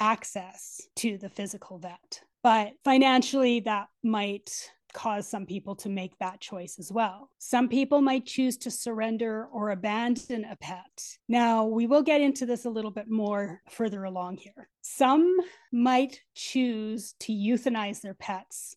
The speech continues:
if they cannot afford to pay for the medical treatment. Some other challenges that could occur, because some hospital hours are limited, causing a person to have to take time off work in order to take their pet to the hospital,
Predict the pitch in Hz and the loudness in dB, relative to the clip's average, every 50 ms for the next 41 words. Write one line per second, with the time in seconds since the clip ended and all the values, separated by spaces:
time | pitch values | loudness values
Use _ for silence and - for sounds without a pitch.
0 | _ _ _ 247 240 - - 262 254 254 - 233 233 226 220 220 220 220 226 240 | _ _ _ -4 -2 2 2 2 2 2 0 0 0 0 2 0 0 0 0 -2
1 | - _ - 233 - - - 220 214 202 202 196 - 214 - - 208 190 - 208 | -6 _ -12 -12 -10 -6 -4 -4 -4 -4 -4 -6 -10 -10 -8 -8 -8 -8 -8 -10
2 | 185 190 185 180 180 190 - - 202 - - - 214 269 - - - _ - - | -10 -8 -6 -6 -6 -8 -10 -14 -18 -20 -20 -20 -20 -20 -20 -20 -20 _ -20 -20
3 | _ _ _ - - 262 269 285 269 302 359 339 - 269 247 233 226 226 196 220 | _ _ _ -2 2 2 4 6 8 8 8 6 6 4 2 2 2 0 -2 -2
4 | 196 233 226 214 - - 202 202 214 - - 220 208 190 190 208 - _ _ - | -2 -2 -2 -2 -4 -6 -8 -8 -10 -8 -6 -4 -4 -4 -6 -8 -12 _ _ -20
5 | _ _ - - - - 233 226 226 220 - - 269 277 302 302 302 - 269 262 | _ _ -8 -8 -2 2 2 2 2 2 0 2 4 4 4 4 4 2 2 2
6 | 277 262 - - 262 240 220 214 - 226 208 214 214 214 208 208 208 208 202 208 | 2 0 -2 -4 -2 -2 -4 -4 -6 -4 -2 -2 0 0 0 -2 -4 -4 -4 -6
7 | 208 - - - - _ _ _ 269 254 240 220 208 214 226 240 254 277 277 - | -6 -8 -12 -14 -16 _ _ _ 4 6 6 6 4 6 6 6 6 6 2 0
8 | - 208 208 190 180 214 214 - _ _ _ - - 247 240 240 233 247 247 226 | -4 -6 -6 -6 -8 -12 -18 -20 _ _ _ 2 4 6 6 8 8 6 4 2
9 | 226 226 - - 214 233 226 - 254 220 240 226 180 214 214 196 - 233 220 - | 0 -4 -6 -2 -2 0 0 0 -4 -4 -4 -4 -2 -2 -2 -2 -4 -8 -8 -6
10 | 220 220 202 - - - - - 220 220 220 220 247 220 202 196 - - - 185 | -6 -6 -6 -8 -12 -10 -6 -4 -2 -2 -2 -2 -4 -4 -6 -6 -8 -10 -10 -6
11 | 190 220 214 185 185 285 285 _ - - _ _ _ _ _ - 240 226 240 247 | -4 -4 -4 -4 -6 -12 -18 _ -20 -20 _ _ _ _ _ -2 -2 0 2 2
12 | 226 220 214 220 220 220 - 190 - - 214 214 - - 202 - - - 170 151 | 2 2 2 0 -2 -2 -6 -10 -10 -10 -10 -10 -8 -12 -14 -12 -8 -8 -8 -8
13 | - - 190 - 208 196 202 196 - - - - 254 294 294 285 - - 214 190 | -8 -12 -12 -10 -8 -8 -8 -10 -12 -8 0 4 4 4 4 2 -2 -6 -8 -8
14 | 180 190 196 | -10 -12 -14